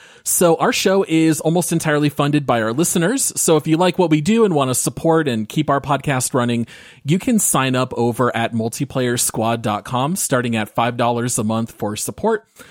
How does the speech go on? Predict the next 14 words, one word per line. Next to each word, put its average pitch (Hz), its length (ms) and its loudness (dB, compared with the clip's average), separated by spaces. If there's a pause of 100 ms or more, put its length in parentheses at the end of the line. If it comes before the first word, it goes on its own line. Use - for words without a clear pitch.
(140)
You 160 80 -2
get 208 160 2
some 214 140 0
amazing 175 360 2
perks, - 440 -2
like 131 180 0
all 127 180 2
our 123 160 0
episodes 117 640 -2
ad-free 185 640 -2
and 113 100 -2
a 110 60 -2
day 110 240 -2
early, 165 520 2